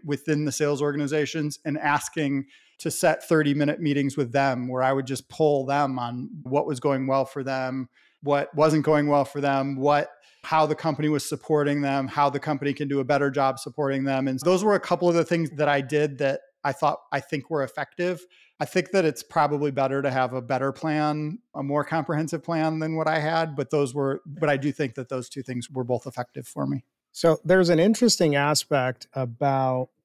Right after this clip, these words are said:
Speaker 2: what you mentioned, the random thirty-minute meetings. I think that's a great idea.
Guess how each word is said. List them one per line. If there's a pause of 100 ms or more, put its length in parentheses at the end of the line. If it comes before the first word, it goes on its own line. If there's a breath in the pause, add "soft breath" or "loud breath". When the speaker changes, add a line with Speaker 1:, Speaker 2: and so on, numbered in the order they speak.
(220)
Speaker 2:
what
you
mentioned,
the
random
thirty-minute
meetings. (260)
I
think
that's
a
great
idea.